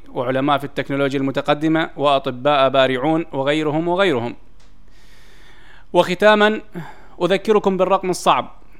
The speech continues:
في معادلة النصر السنية، حماة بيضة الإسلام،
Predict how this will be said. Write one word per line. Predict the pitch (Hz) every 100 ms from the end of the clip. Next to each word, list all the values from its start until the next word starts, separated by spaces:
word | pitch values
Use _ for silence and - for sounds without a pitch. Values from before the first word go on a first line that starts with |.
| -
في | 156
معادلة | 156 143 170 160 156
النصر | 156 165 160
السنية، | 156 - 160 160 123 - - - -
حماة | 143 160 160 160
بيضة | 156 165 160 151
الإسلام، | 151 139 - 147 123 117